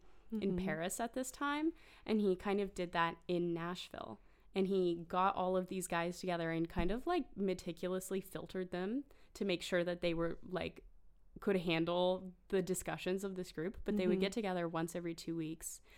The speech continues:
Speaker 1: and discuss philosophy. And over time, they started producing poetry, and they would come in and workshop each other's poems to the point that they became, like,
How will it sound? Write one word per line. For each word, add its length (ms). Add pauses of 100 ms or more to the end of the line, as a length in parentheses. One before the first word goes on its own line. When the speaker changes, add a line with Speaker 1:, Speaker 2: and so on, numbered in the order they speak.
(400)
Speaker 1:
and 200
discuss 360
philosophy. 840
And 320
over 220
time, 280
they 100
started 480
producing 480
poetry, 680 (220)
and 120
they 80
would 120
come 240
in 120
and 160
workshop 460
each 180
other's 260
poems 600 (460)
to 100
the 60
point 220
that 120
they 120
became, 500
like, 300